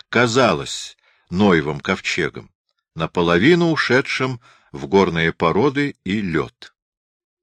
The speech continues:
покрывавший край горного уступа. После этого полёта и получения фотографий Грин пытался собрать экспедицию на Арарат,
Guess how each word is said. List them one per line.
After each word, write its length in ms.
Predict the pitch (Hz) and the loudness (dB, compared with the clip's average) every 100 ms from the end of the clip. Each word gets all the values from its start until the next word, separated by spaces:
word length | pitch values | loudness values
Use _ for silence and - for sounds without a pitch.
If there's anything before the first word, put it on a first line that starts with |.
| _ _ _ _ | _ _ _ _
покрывавший 680 | 82 - 78 80 - - 73 | -8 -4 0 0 -2 -6 -6
край 320 | - 90 107 | -2 -2 0
горного 400 | 76 76 78 78 | -2 -6 -6 -8
уступа. 520 | 82 - - 65 - _ _ _ _ _ _ _ _ _ _ _ - | -8 -8 -12 -14 -18 _ _ _ _ _ _ _ _ _ _ _ 0
После 320 | 165 - 180 | 0 6 4
этого 240 | 180 156 | 6 4
полёта 500 | 135 120 113 170 - | 4 4 6 4 4
и 140 | 135 117 | 2 2
получения 580 | 101 90 - 139 123 101 | 0 -2 0 0 0 -2
фотографий 680 | 95 90 76 76 78 - | -2 -2 -2 -2 -2 -4
Грин 380 | 95 87 101 139 | 0 2 2 2
пытался 500 | - 127 127 147 - | -2 -2 0 0 -2
собрать 420 | 123 107 92 127 135 | -2 -2 0 0 -2
экспедицию 840 | - - 160 156 151 - 82 73 | -6 -2 0 0 -2 -4 -6 -4
на 220 | 76 73 | -4 -4
Арарат, 580 | - 82 78 67 - | -2 -2 -2 -4 -10